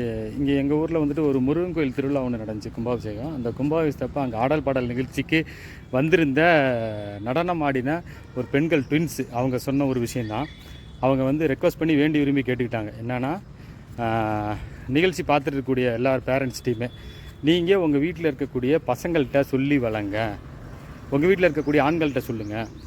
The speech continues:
அவங்க வெளியில போய் அனுமதி இல்லாம, இன்னொரு பெண்ணோட விருப்பம் இல்லாம இன்னொரு பெண்ணை தொடும்போது அது வந்து, அஹ், நீ உன்னோட கூட பிறந்த சகோதரியை தொடுற மாதிரி, உன்னோட அம்மாவை தொடுற மாதிரி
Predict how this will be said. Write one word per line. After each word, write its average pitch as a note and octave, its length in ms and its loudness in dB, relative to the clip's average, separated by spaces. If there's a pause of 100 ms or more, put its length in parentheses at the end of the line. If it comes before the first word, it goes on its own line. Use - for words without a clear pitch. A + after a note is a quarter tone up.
(720)
அவங்க E3+ 280 6
வெளியில F#3+ 280 4
போய் D#3+ 320 4 (560)
அனுமதி F3+ 380 0
இல்லாம, C3+ 360 4 (460)
இன்னொரு D#3 320 2
பெண்ணோட F#3 400 4
விருப்பம் E3+ 360 2
இல்லாம C#3+ 360 4
இன்னொரு C#3 260 2
பெண்ணை E3 280 0
தொடும்போது D3 560 2 (420)
அது C#3 180 6
வந்து, D#3 280 2 (540)
அஹ், A2+ 600 0 (100)
நீ C3+ 160 6 (520)
உன்னோட C#3 340 2
கூட F#3+ 180 2
பிறந்த D3+ 220 0
சகோதரியை D3+ 500 4
தொடுற A#2+ 260 0
மாதிரி, A#2 240 0
உன்னோட A#2+ 200 -2
அம்மாவை C#3+ 320 2
தொடுற A#2 280 -4
மாதிரி A2 220 -2